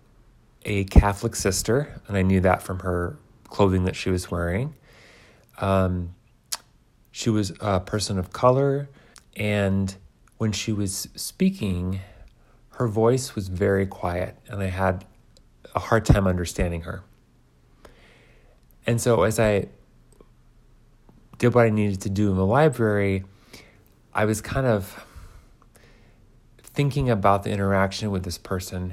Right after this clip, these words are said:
who ostensibly was in a position of some authority.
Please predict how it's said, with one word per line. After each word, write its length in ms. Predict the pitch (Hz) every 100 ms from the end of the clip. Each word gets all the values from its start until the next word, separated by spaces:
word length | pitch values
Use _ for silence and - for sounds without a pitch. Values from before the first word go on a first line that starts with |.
| -
who 480 | 110 107 98 98 98 - - _ _ _ _ _ _ _ _ _ -
ostensibly 560 | - 143 147 131 127
was 360 | 123 117 131 113
in 340 | 107 98 95 -
a 80 | -
position 420 | 98 98 98 107
of 100 | 95
some 200 | - 92
authority. 580 | 87 90 85 80 87 95